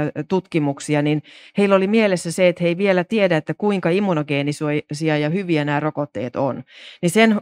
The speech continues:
vuoksi he, ö, otti semmoisen aika tiukan aikataulun, ö, kolme viiva neljä, ö, ö, viikkoa.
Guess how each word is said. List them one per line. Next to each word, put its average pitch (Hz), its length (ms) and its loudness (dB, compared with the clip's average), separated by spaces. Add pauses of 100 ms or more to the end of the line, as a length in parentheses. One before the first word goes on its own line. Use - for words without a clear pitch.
vuoksi 170 340 2
he, 156 120 2 (160)
ö, 160 140 0 (180)
otti 196 280 0
semmoisen 180 280 -2
aika 190 260 0 (120)
tiukan 185 420 2
aikataulun, 127 720 -2
ö, - 1000 -4
kolme 147 300 2
viiva 135 240 -2
neljä, 135 400 -2 (200)
ö, 135 40 -4 (680)
ö, 104 60 -12 (600)
viikkoa. 143 540 -2